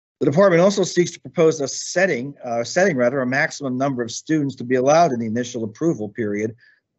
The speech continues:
uh, or limiting the institution to one E C P P for students, um, eligible for the state process. So we'll be seeking feedback from all of you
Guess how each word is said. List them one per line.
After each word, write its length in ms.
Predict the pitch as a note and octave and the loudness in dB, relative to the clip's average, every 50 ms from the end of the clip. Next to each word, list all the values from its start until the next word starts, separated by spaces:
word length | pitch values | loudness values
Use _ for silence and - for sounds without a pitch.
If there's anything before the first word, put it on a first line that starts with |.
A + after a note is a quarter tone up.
| _ - | _ -20
uh, 60 | - | -16
or 300 | F#2 - - B2+ B2+ B2 | -8 0 2 4 4 6
limiting 460 | B2 B2+ C#3+ D#3+ E3+ D3+ B2+ B2 B2+ A#2+ | 6 6 4 4 4 4 2 2 0 2
the 100 | A#2+ B2+ | 0 0
institution 480 | C3 B2 - - - C3+ B2+ - C3 A#2+ | -2 -2 -6 -8 -6 -6 -6 -6 -6 -6
to 80 | B2+ A#2 | -6 -2
one 340 | A#2 C3 C#3 D3 D3+ D3+ | 0 2 2 2 2 -2
E 180 | C#3+ C3+ B2+ B2+ | -2 -2 -2 -2
C 220 | A#2+ - B2+ A#2+ | -2 -4 -6 -6
P 220 | A2+ - C3 A#2+ A#2 | -6 -4 -4 -6 -4
P 240 | - - B2 A#2+ A2+ | -4 -2 -2 -2 -2
for 160 | A#2 - G#2+ | -4 -6 -8
students, 600 | - - - - C3 A#2+ A2 A2 A2 A2 - - _ _ _ _ _ _ _ - - | -8 -6 -4 -2 0 0 0 0 -2 -2 -6 -14 _ _ _ _ _ _ _ -14 -10
um, 180 | - G2+ - - | -8 -6 -2 2
eligible 380 | A#2 A#2+ B2 A2 A2+ A2+ A2 | 4 4 4 2 0 -4 -6
for 80 | G#2+ - | -8 -8
the 80 | G#2 | -12
state 300 | F#2+ - - G#2+ G2+ - | -10 -4 -4 -4 -4 -4
process. 540 | - - B2 G#2+ A2 G#2+ - - - F#2 - | -4 -2 -2 -2 -2 -4 -6 -10 -10 -10 -10
So 140 | - - A2+ | -8 -6 -4
we'll 200 | G#2+ A2 A2+ A2+ | -2 0 0 0
be 100 | A#2 A#2 | 0 -2
seeking 340 | A2+ - C#3 A2+ - A2 G#2+ | -2 -4 -6 -6 -6 -6 -8
feedback 580 | - - - C#3 C#3 B2 A#2 A#2 A2 A2 A2 | -8 -6 -4 -4 -2 0 2 2 2 2 0
from 220 | - - A2 A2 A2 A2 | -2 -4 -4 -4 -2 -2
all 100 | G#2+ G#2+ | -2 -2
of 100 | G2+ G#2+ | -2 -4
you 160 | G#2 G#2+ | -6 -6